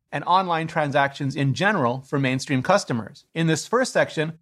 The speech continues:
I'm gonna talk about the famous or infamous thirty percent cut, the one that Apple takes. And it's gonna be the longest, so bear with me, because it's important and because it sets the stage for alternate payment systems in the second section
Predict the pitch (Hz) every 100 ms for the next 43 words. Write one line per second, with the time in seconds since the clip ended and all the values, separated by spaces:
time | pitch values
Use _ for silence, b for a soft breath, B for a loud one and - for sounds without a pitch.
0 | - 151 156 147 156 151 139 131 135 143
1 | 196 196 123 123 - _ _ 147 - 185
2 | 196 131 113 - _ - 143 147 151 -
3 | 143 135 180 - - _ _ _ - 139
4 | 147 160 185 202 160 - - - - _
5 | _ _ _ - 160 160 - 208 175 151
6 | 156 151 190 151 104 - _ - 143 151
7 | 160 175 156 143 - _ _ - 139 175
8 | 160 170 - 202 208 160 147 156 156 151
9 | - 185 - 180 - 160 156 - 151 151
10 | 165 160 - 139 151 165 131 - 135 135
11 | 131 131 190 196 208 - 107 - 135